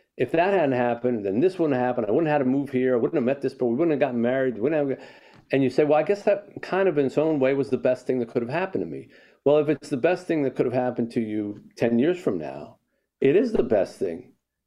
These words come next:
that could happen to you right now. It's just we don't see it that way 'cause we, we only see what's right in front of us. And I kind of, to take this full circle, I realized that, you know,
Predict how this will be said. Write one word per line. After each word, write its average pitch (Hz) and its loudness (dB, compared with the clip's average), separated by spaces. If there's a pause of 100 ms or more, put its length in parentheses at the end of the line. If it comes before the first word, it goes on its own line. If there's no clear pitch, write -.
(100)
that 101 0
could 95 -2
happen 87 -4
to 92 -6
you 87 -2
right 92 -2
now. - -4
It's - -4
just - -4 (280)
we 117 2
don't 110 0
see - 2
it 185 2
that 95 0
way 95 0
'cause - -6
we, 107 -2
we 113 2
only 117 2
see - -4
what's 104 -2
right 107 0
in 95 -4
front 110 -4
of 90 -10
us. - -14 (560)
And 113 2 (280)
I 110 2
kind 127 0
of, 110 -6
to - -18
take 127 -2
this 113 -2
full - 0
circle, 107 0 (420)
I 117 2
realized 107 0
that, 101 0
you 113 -4
know, 101 -6